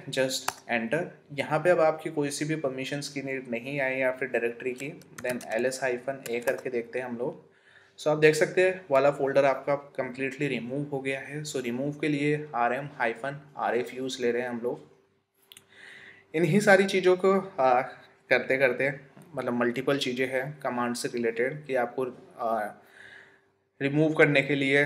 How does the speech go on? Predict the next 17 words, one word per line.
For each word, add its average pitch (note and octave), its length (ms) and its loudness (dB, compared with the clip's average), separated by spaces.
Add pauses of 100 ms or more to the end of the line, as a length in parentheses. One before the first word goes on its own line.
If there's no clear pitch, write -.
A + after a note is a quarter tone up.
(120)
हमने B2+ 280 -2
directory B2 380 2
create C3 380 0
कर B2+ 140 -2
ली। C3 260 -4 (120)
अब C3+ 240 -2
let's C3+ 320 2
say D3+ 60 2 (120)
आपको A#2+ 340 0
इसको C3+ 200 -4
rename B2+ 320 -4
करना B2+ 260 -4
है B2 160 -4
pentest A2+ 560 -4
int G#2+ 160 -8
को। G2+ 160 -8 (280)
So, D3 520 -2